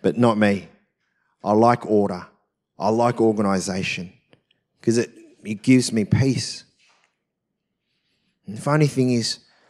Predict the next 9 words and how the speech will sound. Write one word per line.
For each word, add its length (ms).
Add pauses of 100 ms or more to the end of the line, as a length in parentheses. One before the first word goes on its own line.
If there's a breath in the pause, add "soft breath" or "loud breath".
(500 soft breath)
if 180
alignment 600
is 140
so 260
important 600
in 100
our 140
physical 680
lives 520